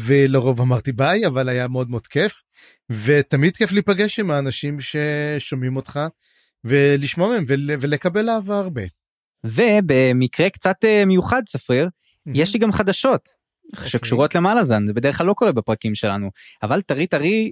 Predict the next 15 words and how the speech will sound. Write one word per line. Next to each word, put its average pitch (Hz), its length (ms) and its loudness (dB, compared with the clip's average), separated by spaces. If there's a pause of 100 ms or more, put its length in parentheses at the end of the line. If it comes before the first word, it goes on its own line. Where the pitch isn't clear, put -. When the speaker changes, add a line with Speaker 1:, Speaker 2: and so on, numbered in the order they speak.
Speaker 2:
נכון 127 340 0
ל-, 147 320 2
מה 135 160 0
התאריך 156 320 0
היום? 175 200 2 (260)
נכון 180 260 0
לשלושה 156 400 0
עשר 143 260 0
במאי, 175 500 0 (140)
הייתה 127 260 -2
הודעה 156 340 2 (320)
שאריקסון 143 920 0
המשיך 139 440 0
את 165 100 -2
הסדרה. 180 400 0